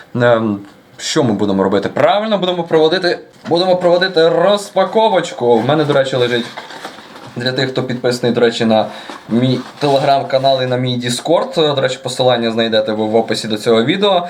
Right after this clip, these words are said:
Е, могли всі, хто підписані, бачити, що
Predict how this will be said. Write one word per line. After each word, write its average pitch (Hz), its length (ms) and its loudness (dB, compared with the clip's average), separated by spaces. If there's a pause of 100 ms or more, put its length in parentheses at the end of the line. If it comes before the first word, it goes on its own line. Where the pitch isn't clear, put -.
(320)
Е, 104 420 4 (400)
могли 131 720 0 (100)
всі, - 300 -8
хто 131 180 -6
підписані, 120 600 -4
бачити, 110 440 0
що 113 400 2